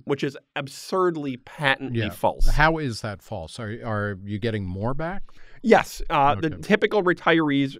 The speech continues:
Speaker 1: receive more. Social Security benefits are designed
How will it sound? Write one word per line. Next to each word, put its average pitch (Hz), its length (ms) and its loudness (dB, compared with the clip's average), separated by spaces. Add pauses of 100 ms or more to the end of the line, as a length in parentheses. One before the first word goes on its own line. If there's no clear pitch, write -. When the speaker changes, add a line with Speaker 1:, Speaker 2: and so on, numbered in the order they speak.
(160)
Speaker 1:
receive 135 420 0
more. 120 240 4
Social 156 320 2
Security 143 440 4
benefits 117 560 2
are 120 160 4
designed 120 760 2